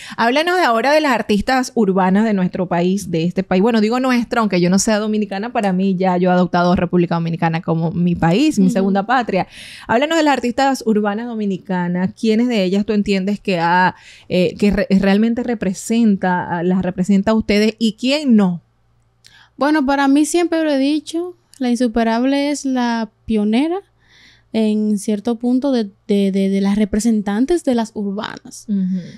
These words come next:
Speaker 2: ¿Entiendes? Ahora, ¿quién no? Muchas
Speaker 1: Sin
Speaker 2: tienen
Speaker 1: pelos en la lengua, por
Speaker 2: hay
Speaker 1: favor,
Speaker 2: unas, hay,
Speaker 1: dilo,
Speaker 2: mira,
Speaker 1: sin
Speaker 2: hay
Speaker 1: miedo.
Speaker 2: algunas que tienen sus, sus, sus virtudes,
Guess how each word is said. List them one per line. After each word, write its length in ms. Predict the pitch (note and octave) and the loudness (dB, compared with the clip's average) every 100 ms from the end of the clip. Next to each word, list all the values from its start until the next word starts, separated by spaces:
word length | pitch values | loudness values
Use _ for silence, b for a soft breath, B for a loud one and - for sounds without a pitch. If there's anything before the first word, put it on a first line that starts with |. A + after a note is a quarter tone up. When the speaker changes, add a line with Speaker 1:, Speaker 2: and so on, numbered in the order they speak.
| B - | B -4
Speaker 2:
¿Entiendes? 680 | G3+ B3+ D4+ B3+ G3 - b b b - | -2 2 2 2 0 -4 b b b -4
Ahora, 800 | A3 A3 A#3 C4 C4+ C4+ - - _ _ _ _ _ - _ - | -2 -2 -2 -2 -2 -2 -6 -14 _ _ _ _ _ -20 _ -4
¿quién 380 | D#4 F4 F#4 | -2 0 2
no? 340 | C4 G3+ G3 A3 _ _ B B B _ _ C4+ - | 2 2 -2 -6 _ _ B B B _ _ -20 -18
Muchas 380 | - C4 E4+ F4 | -2 2 2 2
Speaker 1:
Sin 160 | C4+ B3 | 2 2
Speaker 2:
tienen 180 | C4 C#4 | 4 4
Speaker 1:
pelos 140 | E4+ | 2
en 80 | D#4+ | 2
la 100 | C4+ | 2
lengua, 260 | B3 A3 B3 | 2 2 2
por 80 | |
Speaker 2:
hay 80 | F4 | 0
Speaker 1:
favor, 300 | G4 A#3 A3+ | 2 2 0
Speaker 2:
unas, 140 | A3+ C4+ | 0 0
hay, 60 | |
Speaker 1:
dilo, 180 | B3+ G#3 | 0 0
Speaker 2:
mira, 160 | A#3+ A3+ | 0 0
Speaker 1:
sin 100 | A#3 | 2
Speaker 2:
hay 100 | B3 | 0
Speaker 1:
miedo. 120 | D#4+ | 0
Speaker 2:
algunas 360 | D4+ D#4+ E4 E4 | 0 0 0 0
que 140 | B3+ | -2
tienen 360 | A#3 A#3+ B3 B3 | 0 0 2 0
sus, 260 | B3 G#3+ | -2 -4
sus, 400 | - - G#3+ G3 | -6 -6 -4 -4
sus 440 | - G3 F#3+ - - | -6 -6 -6 -12 -6
virtudes, 880 | G#3+ F#3+ - G#3+ B3 B3 A#3+ A#3+ - | -2 -2 0 0 2 0 0 -4 -8